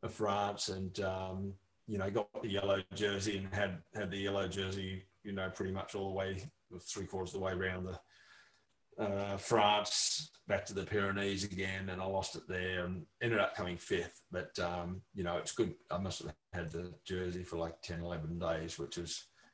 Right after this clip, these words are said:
great, you know, because the yellow jersey gets a lot of attention and, and, uh, you know, people just go crazy. This kid from Australia, you know, <laughs> comes out and, and, um,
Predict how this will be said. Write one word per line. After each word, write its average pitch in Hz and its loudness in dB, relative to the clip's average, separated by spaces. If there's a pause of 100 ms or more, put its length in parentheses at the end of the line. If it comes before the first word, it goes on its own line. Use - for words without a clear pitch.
great, 90 6
you 76 -4
know, 78 0
because 92 -4
the 131 -4
yellow 135 12
jersey 104 10
gets 95 2
a 104 -2
lot 98 4
of 82 0
attention 90 -2
and, 80 -2 (600)
and, 90 0
uh, 90 0
you 90 0
know, 87 0
people 87 -2
just 80 -6
go - -2 (100)
crazy. 87 0
This - -4 (200)
kid 87 -2
from 85 -2
Australia, 90 2 (160)
you 92 -2
know, 87 0
<laughs> - -16
comes 104 2
out - 0
and, 95 -2 (580)
and, 95 2
um, 92 2